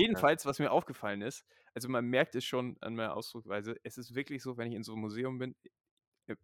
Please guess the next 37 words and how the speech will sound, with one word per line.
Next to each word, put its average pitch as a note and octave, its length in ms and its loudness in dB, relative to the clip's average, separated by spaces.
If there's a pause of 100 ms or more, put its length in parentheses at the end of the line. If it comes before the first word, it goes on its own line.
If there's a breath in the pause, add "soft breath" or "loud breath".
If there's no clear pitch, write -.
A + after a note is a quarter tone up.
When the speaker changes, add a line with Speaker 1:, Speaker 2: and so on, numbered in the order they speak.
Speaker 2:
im B2 160 -6
Kopf - 280 0
bin B2+ 100 -2
ich A#2+ 80 -6
da B2 160 2
wie B2+ 80 -4
so A#2+ 120 -6
'n, A#2+ 220 -6
wie B2+ 120 -8
so A#2+ 120 -6
'n A#2+ 100 -4
Sechsjähriger. G2+ 680 -6 (420)
Das A#2+ 120 -4
ist - 140 -8
kein D3 200 -2
Unterschied. A#2+ 400 -6
Ich G#2 100 -10
lauf B2+ 200 4
da A#2+ 100 0
durch, A#2+ 500 -2 (120)
ne? D3 220 -2 (680)
Ich B2 100 -12
find D#3 180 -2
die B2 120 -2
Hälfte C#3 420 0
uninteressant. B2+ 640 -2
Ich B2 120 -10
muss D3+ 160 -2
mich E3 100 -6
die C3 80 -8
ganze C#3+ 220 -2
Zeit E3 160 -4
zusammenreißen, B2+ 720 2
nicht C3+ 180 -6
die C3+ 60 -6
Skulpturen D3 640 0
umzuwerfen, G#2+ 760 -2